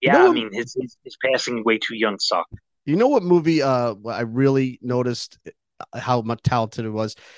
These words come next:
Speaker 2: In Get Shorty, when he plays the, the, the, the hitman kind of bully, bully guy
Speaker 1: Yes.
Speaker 2: bear,
Speaker 1: And he,
Speaker 2: and, and they
Speaker 1: he's
Speaker 2: make him a
Speaker 1: also
Speaker 2: soft
Speaker 1: Yeah.
Speaker 2: character, and that's,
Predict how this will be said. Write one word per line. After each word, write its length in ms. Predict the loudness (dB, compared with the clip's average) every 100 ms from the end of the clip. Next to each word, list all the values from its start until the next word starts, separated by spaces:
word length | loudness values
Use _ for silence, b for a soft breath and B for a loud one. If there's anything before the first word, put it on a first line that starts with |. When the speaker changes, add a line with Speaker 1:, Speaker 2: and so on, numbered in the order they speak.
| B
Speaker 2:
In 160 | -4 0
Get 220 | 2 2
Shorty, 480 | 2 4 4 6 4
when 100 | 2
he 80 | 0
plays 380 | 0 0 0 -2
the, 180 | -6 -6 -6
the, 280 | -4 -4 -8 -4
the, 280 | -2 -2 -6 _ _ _ _
the 80 | 0
hitman 600 | 2 0 2 2 4 2
kind 260 | 0 0 -2
of 120 | -4 _
bully, 300 | 2 2 0
bully 380 | -4 -2 0 2
guy 140 | 0
Speaker 1:
Yes. 120 | 0
Speaker 2:
bear, 340 | -2 0 0 2
Speaker 1:
And 100 | 2
he, 140 | 0 -4 _ _ -6
Speaker 2:
and, 140 | -4
and 160 | 0 4
they 80 | 4
Speaker 1:
he's 80 | 6
Speaker 2:
make 120 | 4
him 160 | 4 2
a 40 |
Speaker 1:
also 140 | 2
Speaker 2:
soft 280 | 4 2 0 -2
Speaker 1:
Yeah. 60 |
Speaker 2:
character, 520 | 0 0 0 -4 -6
and 140 | -6 -6
that's, 260 | -6 -10